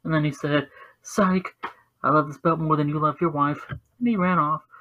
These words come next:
was chased down by the roster again, with everyone chasing him and knocking Drake Maverick in the process. Um, now, I really do wonder how long this is gonna be able to last before it loses all steam, but hopefully it won't lose any steam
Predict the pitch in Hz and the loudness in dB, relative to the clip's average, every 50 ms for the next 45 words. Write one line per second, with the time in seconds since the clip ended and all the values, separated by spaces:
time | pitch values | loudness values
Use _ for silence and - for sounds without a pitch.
0 | - _ _ _ _ _ - 139 - - - 170 156 - 180 165 156 151 151 143 | -20 _ _ _ _ _ -16 -14 -10 -6 -6 -6 -4 -2 -2 0 0 2 2 2
1 | 139 139 139 143 139 139 - 131 120 139 175 185 190 190 190 180 170 147 143 135 | 2 2 2 2 0 0 -2 -6 -4 -2 -2 -2 0 0 0 0 0 0 0 -2
2 | 135 - _ _ - 139 135 131 143 139 135 135 - 147 143 143 143 139 143 139 | -2 -4 _ _ -6 -6 -4 -2 -2 -2 -2 -2 -4 -6 -4 -4 -4 -2 -2 0
3 | 135 131 131 131 131 135 131 - - - 135 131 127 131 - 143 139 135 135 139 | 0 0 0 0 0 0 -2 -2 -4 -4 -4 -4 -4 -2 -2 -2 -2 -2 -4 -6
4 | 135 135 131 143 139 - _ - - - - - - - - - - - - - | -6 -6 -6 -8 -10 -12 _ -20 -20 -20 -20 -20 -20 -12 -8 -8 -6 -6 -4 0
5 | - 151 123 - - - 78 147 - - - - _ - 165 151 143 147 147 147 | 2 2 2 2 0 -2 -2 -2 -4 -6 -20 -20 _ -8 -4 -2 -2 -2 -2 -4
6 | 139 - _ _ _ _ _ _ _ _ _ _ _ _ _ _ _ _ _ _ | -6 -10 _ _ _ _ _ _ _ _ _ _ _ _ _ _ _ _ _ _
7 | - - _ _ _ _ _ _ - 208 208 185 185 208 247 262 247 226 240 220 | -20 -20 _ _ _ _ _ _ -2 0 2 2 4 2 2 2 2 4 4 4
8 | 208 196 160 131 127 135 135 135 131 123 123 123 127 123 - 127 120 - - 131 | 4 2 2 0 0 2 2 4 4 4 4 2 -2 -6 -6 -6 -4 0 0 0
9 | 123 123 123 123 120 _ _ _ _ _ _ _ _ _ _ _ _ - 139 131 | 2 2 0 -2 -4 _ _ _ _ _ _ _ _ _ _ _ _ 0 0 0
10 | 123 127 127 123 - 135 127 123 123 123 127 123 123 120 120 - - - _ - | 0 0 -4 -4 -2 -2 -2 0 0 0 0 0 -2 -4 -8 -16 -20 -20 _ -20
11 | - - 127 131 131 127 120 - - - - 123 - - 127 123 - - - 147 | -14 -10 -4 -2 0 0 0 -2 -6 -10 -14 -10 -2 0 0 0 0 -2 -8 -10
12 | 139 135 - - 131 104 - - - - 139 123 110 107 127 - - - - 104 | -10 -10 -10 -8 -8 -8 -8 -8 -12 -12 -12 -10 -10 -10 -12 -14 -14 -12 -14 -14
13 | - _ _ - - - - - - _ _ _ _ _ _ _ - - 175 170 | -14 _ _ -20 -20 -20 -20 -20 -20 _ _ _ _ _ _ _ -2 -2 0 0
14 | - 165 151 139 143 139 135 135 123 127 131 123 120 - - 139 131 127 127 120 | 0 0 0 0 -2 -2 -2 -4 -4 -4 -6 -6 -8 -8 -4 -2 -2 -2 -2 -4
15 | 117 | -6